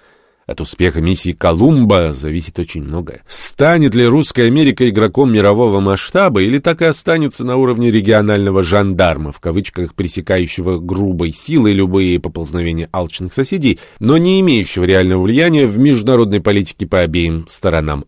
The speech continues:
Атлантики? Его размышление прервал Карпов, появившись, как всегда, бесшумно и неожиданно. «Что, мой командант, уже просчитываете возможные выгоды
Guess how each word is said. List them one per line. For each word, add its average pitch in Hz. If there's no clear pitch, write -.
Атлантики? -
Его 80
размышление 104
прервал 92
Карпов, 90
появившись, 92
как 87
всегда, 80
бесшумно 82
и 71
неожиданно. -
«Что, 185
мой 113
командант, 107
уже 107
просчитываете 165
возможные 151
выгоды 151